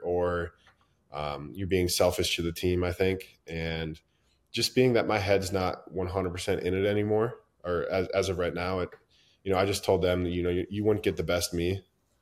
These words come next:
essentially. Um, and so just very open and honest with them. But, um, if the right opportunity came, I, I guess I'd have to sit and think about it.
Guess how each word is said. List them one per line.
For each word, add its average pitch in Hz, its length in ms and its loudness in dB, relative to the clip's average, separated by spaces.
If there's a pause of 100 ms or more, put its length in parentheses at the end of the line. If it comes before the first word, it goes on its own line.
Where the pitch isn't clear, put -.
(160)
essentially. 104 520 0 (600)
Um, 78 560 0 (840)
and 87 100 -10
so 78 260 -2
just 92 220 -4
very 113 260 6
open 104 260 2
and 92 80 0
honest 92 320 -2
with 87 120 -10
them. 90 420 -2
But, 85 220 0 (1400)
um, 80 560 2 (720)
if 110 140 4
the 113 80 4
right 113 220 8
opportunity 127 540 6
came, 120 400 6
I, 104 180 4
I 104 80 2
guess 104 200 4
I'd 104 100 4
have 104 140 2
to - 80 -6
sit - 400 4
and 101 120 -4
think 110 200 2
about 120 260 6
it. 127 220 2